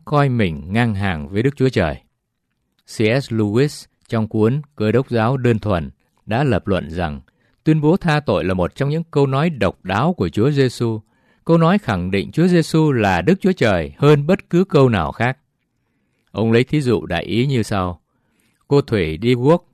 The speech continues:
vô ý dẫm vào chân anh Thắng, vội vàng xin lỗi. Nhưng khi anh Thắng là nạn nhân chưa kịp nói gì, thì anh Hùng đứng gần đó đã dõng dạc tuyên bố bỏ lỗi cho cô Thủy.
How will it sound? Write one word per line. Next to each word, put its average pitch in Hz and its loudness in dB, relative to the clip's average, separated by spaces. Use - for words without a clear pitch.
vô 123 0
ý 123 0
dẫm 123 -2
vào 92 -2
chân 107 -2
anh 101 -4
Thắng, 104 -4
vội 90 -2
vàng 82 -4
xin 107 -6
lỗi. 120 -2
Nhưng 123 0
khi 131 0
anh 120 0
Thắng 120 -2
là 113 0
nạn 90 -4
nhân 120 -2
chưa 151 0
kịp 117 -4
nói 107 -2
gì, 101 -2
thì 98 -2
anh 127 -2
Hùng 95 -2
đứng 120 -2
gần 101 -2
đó 95 -2
đã 135 -6
dõng 135 -4
dạc 110 -4
tuyên 120 -2
bố 117 0
bỏ 82 -4
lỗi 101 -2
cho 123 -2
cô 113 -2
Thủy. 80 -4